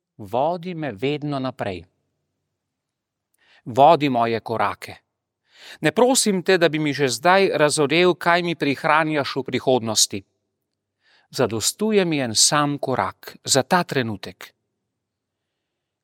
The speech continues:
Nisem bil vedno tak. Nisem te vedno prosil, da bi me vodil.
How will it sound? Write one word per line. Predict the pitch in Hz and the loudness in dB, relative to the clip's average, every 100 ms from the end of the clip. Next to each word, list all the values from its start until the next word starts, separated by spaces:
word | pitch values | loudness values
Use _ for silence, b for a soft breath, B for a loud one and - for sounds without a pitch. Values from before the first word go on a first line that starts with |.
| 202 | 2
Nisem | 208 170 143 | 2 2 0
bil | 139 127 123 | 2 2 2
vedno | 107 127 117 113 | 2 2 2 -2
tak. | 110 101 - - - _ _ _ _ B B B | -2 -4 -4 -12 -20 _ _ _ _ B B B
Nisem | 160 240 - 226 | 0 2 4 4
te | 202 | 4
vedno | 185 196 185 | 4 4 2
prosil, | - 180 185 196 - 190 160 | 4 4 4 2 0 2 2
da | |
bi | 151 147 | 2 2
me | 139 | 4
vodil. | 135 160 160 131 | 6 4 4 -2